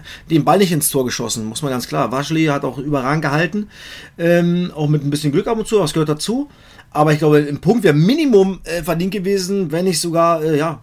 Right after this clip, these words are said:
ich glaube, wenn die nicht eins null machen, glaube ich nicht, dass Sankt Pauli irgendwie zurückkommt. Ähm,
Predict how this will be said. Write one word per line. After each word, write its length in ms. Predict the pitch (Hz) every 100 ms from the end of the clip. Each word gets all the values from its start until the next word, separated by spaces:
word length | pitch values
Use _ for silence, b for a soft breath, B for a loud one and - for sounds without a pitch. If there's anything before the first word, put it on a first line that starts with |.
| -
ich 100 | 120
glaube, 180 | 175 175
wenn 60 |
die 80 | 175
nicht 100 | 170
eins 220 | 165 185
null 100 | 208
machen, 380 | 220 160 220 240 b b b
glaube 180 | - 151
ich 80 | 147
nicht, 140 | 185
dass 100 | 185
Sankt 160 | 151 156
Pauli 200 | 160 175
irgendwie 160 | 165 151
zurückkommt. 500 | 180 175 170 226 B B B B B -
Ähm, 360 | 165 196 247